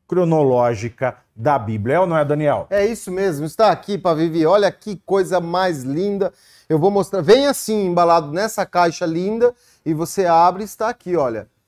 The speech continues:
Speaker 2: Que coisa linda, né, Pavivi?
Speaker 1: Tem aqui, ó, tem o selo, né,
Speaker 2: Sim.
Speaker 1: da, da Academia Paulista de História, que é um material muito sério, respeitado por historiadores, né? Tem o Prêmio Clio de História.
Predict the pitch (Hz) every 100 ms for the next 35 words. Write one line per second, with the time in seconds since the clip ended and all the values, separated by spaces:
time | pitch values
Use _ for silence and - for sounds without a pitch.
0 | _ _ _ _ - - - 202 180 156
1 | 143 175 175 165 190 190 180 156 143 160
2 | 190 208 160 127 - 156 160 - - 170
3 | 208 208 117 117 147 196 185 135 120 117
4 | 98 120 - 117 120 120 113 113 107 101
5 | - 110 107 - 156 131 127 160 - _
6 | _ _ _ _ 160 185 226 208 175 190
7 | 226 - - 180 151 113 85 110 - 156
8 | 156 160 156 147 156 147 - 135 151 156
9 | 135 131 127 - - _ _ _ _ _
10 | - 160 180 _ _ - 240 262 247 -
11 | 220 247 262 233 196 - - 233 262 277
12 | 269 185 160 - - 190 170 165 160 170